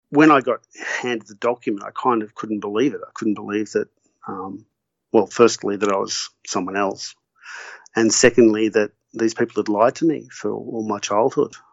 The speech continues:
all my life, you know. And, uh, so I was a bit angry at, at them. I was kind of shocked, really, not, not, uh, yeah, shocked and angry, I guess.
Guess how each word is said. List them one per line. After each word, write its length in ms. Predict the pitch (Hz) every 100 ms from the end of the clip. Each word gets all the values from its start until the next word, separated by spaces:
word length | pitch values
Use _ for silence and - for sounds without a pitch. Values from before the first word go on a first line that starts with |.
| _ _
all 120 | 107
my 80 | 101
life, 560 | 95 117 - - - -
you 100 | -
know. 140 | - -
And, 540 | 131 135 110 107 104
uh, 220 | 107 104 104 - - - - - -
so 300 | - 135 127
I 40 |
was 140 | 139 139
a 40 |
bit 240 | 175 233 _ _ _ _ _ _
angry 540 | 117 135 180 131 - -
at, 240 | 117 107 -
at 220 | 110 120
them. 440 | 120 113 131 220 185 -
I 120 | 131
was 200 | 139 131
kind 160 | - 247
of 60 | -
shocked, 400 | - 123 - -
really, 320 | 107 107 98
not, 220 | 107 117 _
not, 220 | 113 120 - -
uh, 360 | 101 101 101 - _ _ _ _ _ -
yeah, 220 | 120 92
shocked 340 | - - 135 95
and 80 |
angry, 280 | 92 104 104 98
I 40 |
guess. 300 | 98 110 -